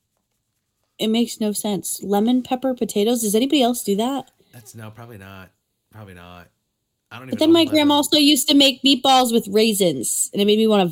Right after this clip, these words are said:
Speaker 1: vomit.
Speaker 2: Ah, see, that's the mix-up. It's
Speaker 1: She
Speaker 2: a
Speaker 1: makes really good food, but she had, like,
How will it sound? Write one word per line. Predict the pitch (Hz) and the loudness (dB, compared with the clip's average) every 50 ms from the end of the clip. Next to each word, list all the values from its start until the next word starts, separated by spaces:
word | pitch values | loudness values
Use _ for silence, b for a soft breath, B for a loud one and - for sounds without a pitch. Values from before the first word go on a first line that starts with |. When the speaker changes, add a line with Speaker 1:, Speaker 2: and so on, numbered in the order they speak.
| - - | -4 -2
Speaker 1:
vomit. | 185 185 180 170 160 151 - 123 | -2 0 0 0 0 -2 -4 -6
Speaker 2:
Ah, | 123 120 113 110 110 110 107 107 107 | -8 -8 -8 -8 -10 -10 -12 -14 -14
see, | - - - - 113 113 | -14 -16 -18 -16 -16 -14
that's | 107 113 113 113 - | -14 -14 -14 -16 -18
the | - 95 | -20 -18
mix-up. | 101 113 110 - - 101 92 90 - _ _ _ _ _ _ _ _ _ _ _ _ _ _ _ B B | -18 -18 -18 -18 -18 -18 -18 -18 -20 _ _ _ _ _ _ _ _ _ _ _ _ _ _ _ B B
It's | 117 113 117 | -12 -6 -2
Speaker 1:
She | - 359 | 2 4
Speaker 2:
a | 370 | 4
Speaker 1:
makes | 440 453 381 - | 4 4 4 4
really | 339 370 370 381 311 | 2 4 4 4 4
good | 370 370 285 - | 4 2 2 2
food, | 349 330 330 349 359 320 | 4 4 4 4 4 2
but | 320 262 | 0 -2
she | - - 294 302 | -2 -2 -2 -2
had, | 294 247 | -2 0
like, | 285 285 254 254 | 0 -2 -2 -2